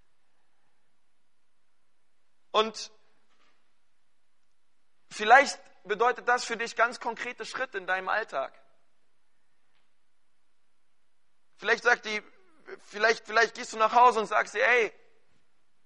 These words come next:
ehrlich gesagt, vielleicht arbeite ich weniger oder vielleicht tue ich das und das weniger, verschiebe meine Prioritäten,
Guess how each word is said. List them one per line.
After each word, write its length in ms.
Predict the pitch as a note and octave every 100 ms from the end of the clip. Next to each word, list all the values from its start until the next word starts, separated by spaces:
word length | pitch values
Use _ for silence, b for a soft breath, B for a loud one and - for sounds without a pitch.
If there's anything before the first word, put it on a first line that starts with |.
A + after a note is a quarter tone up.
| - - -
ehrlich 300 | F3+ A3 A3
gesagt, 320 | A3 A3+ A3
vielleicht 460 | - F3+ F3 E3+ - - - - - - - -
arbeite 480 | E3 G3+ B3+ -
ich 240 | A#3 G#3 G3
weniger 600 | A#3 A#3+ A#3 A3+ A#3 A3
oder 200 | C#3+ C#3+
vielleicht 460 | E3 D3+ D3 -
tue 160 | - F#3
ich 80 | -
das 260 | G3 G#3+ -
und 160 | F#3+
das 220 | G#3+ G#3+
weniger, 420 | G3+ A3 A3 G#3+ G#3+
verschiebe 440 | F3+ - A3 G3+
meine 220 | G3 G3
Prioritäten, 880 | F#3+ G#3 G3+ F#3+ - G#3 A3 A#3